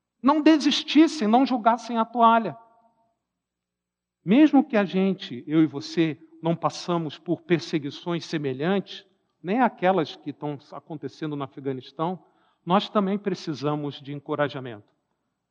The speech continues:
Porque muitas vezes, com razões muito menores e, e perseguições, entre aspas, muito menores, nós desfalecemos a ponto de pensar em desistir. Nós precisamos de encorajamento também.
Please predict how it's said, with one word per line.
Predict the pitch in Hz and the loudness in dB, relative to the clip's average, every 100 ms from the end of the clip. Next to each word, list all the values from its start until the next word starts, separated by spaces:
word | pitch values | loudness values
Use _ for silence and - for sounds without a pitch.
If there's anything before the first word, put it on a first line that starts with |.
| _ _ | _ _
Porque | 175 - 233 | -10 -2 2
muitas | 262 339 269 175 | 2 4 2 2
vezes, | 170 226 254 156 139 _ _ - | 4 4 2 -4 -14 _ _ -10
com | 156 | -6
razões | 151 156 160 170 - | -2 -2 -2 -6 -4
muito | 160 220 208 | -4 -4 -4
menores | 165 139 143 165 151 139 | -6 -4 -2 -2 -4 -12
e, | _ _ _ _ _ 190 | _ _ _ _ _ -20
e | 156 _ _ | -20 _ _
perseguições, | - 143 - 139 123 - 185 165 | -10 -10 -8 -12 -12 -8 -6 -6
entre | 139 143 131 | -8 -8 -8
aspas, | 120 - 120 | -8 -12 -14
muito | 147 165 135 | -12 -12 -14
menores, | 123 127 151 147 - _ _ _ _ _ 127 | -14 -10 -8 -8 -12 _ _ _ _ _ -14
nós | 131 139 151 139 - - _ | -10 -6 -6 -8 -14 -18 _
desfalecemos | 123 131 - 156 135 - 156 151 135 - - _ _ - | -16 -16 -4 -4 -4 -8 -8 -8 -8 -16 -20 _ _ -14
a | 135 | -12
ponto | - 143 143 | -10 -12 -12
de | 123 | -20
pensar | - 139 - 139 139 | -16 -14 -10 -8 -8
em | |
desistir. | 131 135 139 - 135 110 _ _ _ _ _ _ _ _ _ _ _ _ _ _ _ _ _ _ - | -12 -18 -18 -16 -16 -16 _ _ _ _ _ _ _ _ _ _ _ _ _ _ _ _ _ _ -10
Nós | 143 - | -8 -8
precisamos | 151 - 139 147 143 | -10 -10 -6 -6 -6
de | 151 | -12
encorajamento | 143 147 143 151 143 135 _ | -6 -2 -2 -4 -10 -10 _
também. | 147 131 | -14 -14